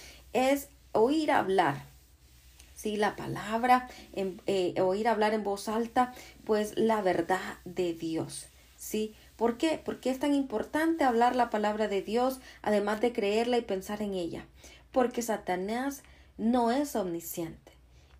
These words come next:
y no sabe, no conoce en forma perfecta lo que usted y yo pensamos,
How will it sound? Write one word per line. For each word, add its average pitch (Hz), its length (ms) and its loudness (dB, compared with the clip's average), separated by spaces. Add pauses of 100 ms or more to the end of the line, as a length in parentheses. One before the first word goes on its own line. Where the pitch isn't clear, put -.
y 220 100 2
no 226 640 0
sabe, 190 520 -4 (280)
no 214 280 -2
conoce 202 440 0
en 185 120 -4
forma 208 400 -6
perfecta 214 760 -4 (220)
lo 208 200 -2
que - 80 -4
usted 226 640 0
y 196 180 -4
yo 202 220 -4
pensamos, - 800 -10